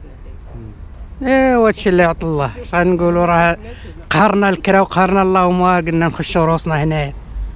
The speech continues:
الريحة ودما النهار اللي يديرو الدخان، راه فضيحة.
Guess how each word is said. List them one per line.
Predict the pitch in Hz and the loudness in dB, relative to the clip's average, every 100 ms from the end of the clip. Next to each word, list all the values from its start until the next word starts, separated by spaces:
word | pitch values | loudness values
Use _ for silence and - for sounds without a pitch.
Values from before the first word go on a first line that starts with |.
| - 285 | -4 2
الريحة | 285 - 247 | 2 4 2
ودما | 240 202 233 | 2 0 2
النهار | 233 208 220 | 4 4 4
اللي | 220 220 | 0 0
يديرو | 185 220 | 4 4
الدخان، | 220 196 - 370 415 339 277 - - | 4 0 2 2 4 2 -2 -8 -6
راه | 339 294 | 2 2
فضيحة. | 190 175 226 240 240 214 220 | 2 2 4 6 4 2 0